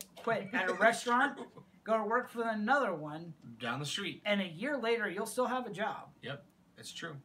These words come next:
Speaker 2: It's true. And, you know, there's, there's people that wanna have their conversations about the job market and whatnot, and I'm not here to disagree with anyone, whether it's good or bad. The fact is, there is work out there to be had for people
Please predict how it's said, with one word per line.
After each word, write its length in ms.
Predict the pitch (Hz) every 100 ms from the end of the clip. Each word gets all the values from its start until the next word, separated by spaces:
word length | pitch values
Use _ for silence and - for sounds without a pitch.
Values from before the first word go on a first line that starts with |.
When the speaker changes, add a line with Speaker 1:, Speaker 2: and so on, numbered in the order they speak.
| _ _
Speaker 2:
It's 160 | 131 131
true. 260 | - 135 - _ - - -
And, 360 | 151 151 147 139 -
you 200 | 127 143
know, 160 | 127 131
there's, 300 | 147 147 -
there's 340 | 147 151 160 -
people 340 | 170 156 160
that 160 | 151 143
wanna 200 | 147 147
have 240 | 147 139 - - - - -
their 120 | 131
conversations 680 | 131 143 139 143 131 131 135
about 260 | 127 123 123
the 60 | 127
job 280 | 123 120
market 300 | 120 117 127
and 100 | 123
whatnot, 460 | 117 120 120 123 123
and 100 | 113 - - -
I'm 120 | 147
not 80 | 160
here 120 | 156 151
to 40 |
disagree 420 | 143 135 123 143
with 140 | 170 143
anyone, 340 | 127 120 123
whether 240 | 127 131 127
it's 120 | -
good 180 | 147 123
or 80 |
bad. 360 | 113 147 143 120 - - _ -
The 100 | 131
fact 420 | - 143 147 -
is, 400 | 135 160 196 196 - _ _
there 300 | 120 135 139
is 140 | 131 120
work 280 | 127 160 135
out 180 | 139 147
there 100 | 147
to 140 | 147
be 120 | 139
had 200 | 139 135 131
for 80 |
people 600 | 120 156 165 196 208 208